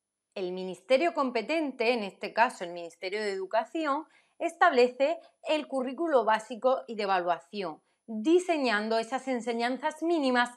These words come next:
que la comunidad autónoma dentro del segundo nivel con-, de concreción a través de las administraciones educativas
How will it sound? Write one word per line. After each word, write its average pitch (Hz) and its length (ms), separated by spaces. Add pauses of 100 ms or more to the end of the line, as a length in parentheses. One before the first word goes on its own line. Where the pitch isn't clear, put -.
(140)
que - 520
la 220 380
comunidad 208 600
autónoma 254 640
dentro 240 360
del 185 140
segundo 220 360
nivel 226 500
con-, 185 300 (400)
de 180 220
concreción 190 720
a 180 160
través 214 240
de 240 80
las 190 240
administraciones 180 880
educativas 285 720